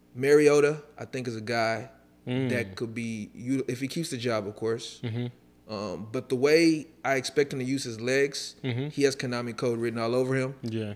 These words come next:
Speaker 1: They're go-, most likely gonna be losing a lot of games, which means he's gonna need to throw the ball a lot as well.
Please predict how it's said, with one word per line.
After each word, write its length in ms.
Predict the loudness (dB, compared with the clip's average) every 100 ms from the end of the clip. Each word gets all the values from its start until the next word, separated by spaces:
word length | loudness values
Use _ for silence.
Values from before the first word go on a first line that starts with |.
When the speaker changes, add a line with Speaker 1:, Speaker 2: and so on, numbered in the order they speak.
| -6
Speaker 1:
They're 100 | -6
go-, 120 | -4
most 240 | -4 -2 2
likely 240 | 2 2
gonna 160 | -2 -2
be 140 | -2 -2
losing 300 | -2 -2 0
a 20 |
lot 180 | 0 0
of 80 | 0
games, 540 | 0 2 0 -2 -6
which 160 | -8 -6
means 260 | -6 -6
he's 120 | -8
gonna 240 | -6 -6 -6
need 240 | -6 -8
to 220 | -6 -6 -6 -4
throw 160 | 0
the 60 | 0
ball 260 | 0 0 0
a 20 |
lot 200 | 0 -2
as 140 | 0
well. 460 | 6 8 8 4